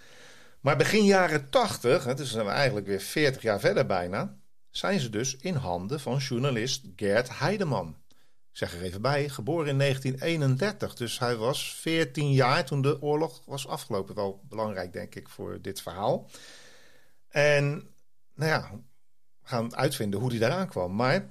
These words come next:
hij heeft de dagboeken laten controleren door een team deskundigen, waaronder Max Frey, en dat is een forensisch criminoloog aan de politie van Zurich, en het hele team wat daarbij hoort. En deze experts die kregen ter vergelijking een authentieke handgeschreven tekst van Adolf Hitler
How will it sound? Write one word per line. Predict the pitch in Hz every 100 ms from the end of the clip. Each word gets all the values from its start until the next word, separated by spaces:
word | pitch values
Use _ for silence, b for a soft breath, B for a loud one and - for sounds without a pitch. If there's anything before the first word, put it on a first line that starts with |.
| -
hij | 143 202
heeft | 139 156 139
de | 110 -
dagboeken | 170 170 127 131 131
laten | 117 107 -
controleren | - 104 - 98 143 175 160
door | 104 104
een | 98 85 -
team | 202 196
deskundigen, | 131 - - 143 143 147 214 - - - - b b b
waaronder | - 107 135 165 123
Max | 117 110 -
Frey, | - 113 135 170
en | 123
dat | 113 -
is | 101
een | 104 95
forensisch | 110 110 127 98 95 -
criminoloog | - 151 147 120 107 104 - - - - -
aan | 104
de | 98
politie | 110 135 -
van | 95 90
Zurich, | 107 135 139 170 196 - - - - -
en | 90 98 - -
het | - -
hele | 98 95
team | - 123 110
wat | 98
daarbij | 95 101 135
hoort. | 135 175 - b b b b b
En | 120
deze | 131 214 185
experts | 160 151 - 165 160
die | 147
kregen | 135 151 143 135
ter | 127
vergelijking | 117 107 117 175 147 110 123
een | 107 101
authentieke | - 185 196 139 135 165 - 165
handgeschreven | - 127 190 156 135 139 127 -
tekst | - 131 -
van | 113 110
Adolf | 110 101 95
Hitler | 92 90 85